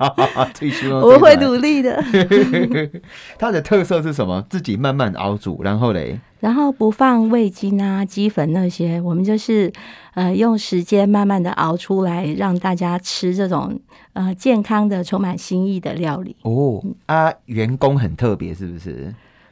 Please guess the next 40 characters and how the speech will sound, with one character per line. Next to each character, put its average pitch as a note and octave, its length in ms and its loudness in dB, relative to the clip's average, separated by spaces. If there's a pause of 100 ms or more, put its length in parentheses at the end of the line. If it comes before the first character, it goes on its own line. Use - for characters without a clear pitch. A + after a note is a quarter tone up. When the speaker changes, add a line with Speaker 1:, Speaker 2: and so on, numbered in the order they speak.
(120)
Speaker 2:
呃， G3+ 180 -4
我 G3+ 140 -2
们 G#3+ 100 0
这 D4 120 0
边 C#4 260 6
就 C#4 120 2
是 C#4 120 2
也 G3+ 160 4
是 A#3 220 0
支 A3 200 -2
持 F#3 240 -4
雅 E3 200 -4
斯 G3 200 -4
伯 E3+ 220 -2
格 E3 220 -4
族 D#3+ 240 -4
群 E3 260 -4
的 D3+ 160 -4
一 E3 140 -4
个， - 420 -6 (100)
就 F3+ 160 -4
是， F3 380 -6 (320)
呃， - 360 -12 (120)
咖 F#3+ 180 -4
啡 F#3 220 -4
餐 F3 300 -4
馆。 - 200 -12 (260)
Speaker 1:
雅 G#2+ 200 -2
斯 G3+ 220 0
伯 G#2+ 220 0
格？ A#2 500 0
Speaker 2:
嗯。 A3 340 0 (180)
Speaker 1:
嗯， B2+ 300 0 (300)
雅 A2 200 2
斯 G3 160 0
伯 C#3+ 220 2
格 A#2+ 140 2
又 C3+ 200 4
叫 B2+ 240 2
做？ F#2 1200 -2